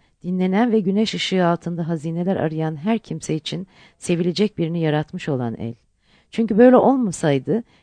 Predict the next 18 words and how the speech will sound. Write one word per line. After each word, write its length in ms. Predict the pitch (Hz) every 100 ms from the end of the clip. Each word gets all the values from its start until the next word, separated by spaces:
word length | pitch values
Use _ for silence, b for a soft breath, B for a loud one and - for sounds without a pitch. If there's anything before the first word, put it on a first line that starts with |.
| _
insan 340 | 196 - 233
soyunun 440 | 254 - 170 151 147
hayallerinin 640 | 147 160 156 151 139 170
hiçbir 280 | 196 - 208
anlamı 400 | 180 160 156 175
olamazdı. 640 | 151 135 117 120 - - _ _ _ _ _ -
"Mektup." 460 | 208 - 208 -
dedi 200 | - 123
kendi 320 | - 120 113 131
kendine. 500 | 127 123 113 95 - _ _ _ _ _ _ _ _ _ b b b b _
Oturmakta 520 | 220 247 262 277 -
olan 220 | 285 185 170
İngiliz 400 | 180 160 147 143
yerinden 420 | 160 156 139 131
kalktı 480 | 135 160 - - 247
ve 80 | 165
arkadaşını 600 | 160 - 139 139 - 170
sarstı. 560 | - 120 117 - -